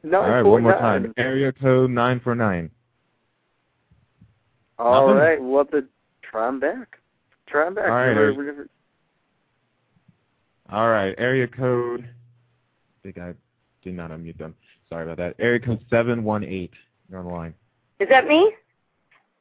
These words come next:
Speaker 1: That's you.
Speaker 2: Yeah.
Speaker 3: Hello? <laughs> Oh, my goodness. I wanted to talk to Aiden Turner, like, all week. <laughs>
Speaker 1: Oh, my goodness. Who is this?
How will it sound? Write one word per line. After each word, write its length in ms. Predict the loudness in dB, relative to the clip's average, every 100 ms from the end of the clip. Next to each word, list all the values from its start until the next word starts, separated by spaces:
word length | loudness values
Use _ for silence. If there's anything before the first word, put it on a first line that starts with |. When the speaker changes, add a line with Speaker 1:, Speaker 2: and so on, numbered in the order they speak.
| _
Speaker 1:
That's 280 | -6 -6 -2
you. 80 | 4
Speaker 2:
Yeah. 320 | 8 8 6
Speaker 3:
Hello? 120 | 2 -6 _ _ -20 -10 2
<laughs> 880 | 4 6 2 0 0 2 4 2 -2 -8 -14 -14 0
Oh, 180 | 4 6
my 160 | 6 2
goodness. 460 | 2 2 4 4 2
I 100 | 2
wanted 300 | 4 4 2
to 60 | 4
talk 200 | 2 4
to 60 | 2
Aiden 240 | 4 2
Turner, 220 | 4 4 6
like, 220 | 4 6
all 180 | 6 6
week. 260 | 2 -2 -10
<laughs> 1600 | -8 -8 -10 _ _ _ _ _ -10 -4 -2 -2 -4 -6 -6 -2
Speaker 1:
Oh, 200 | 0 0
my 180 | -2 -2
goodness. 380 | 0 0 -2 -4
Who 160 | -2 0
is 100 | 0
this? 160 | -4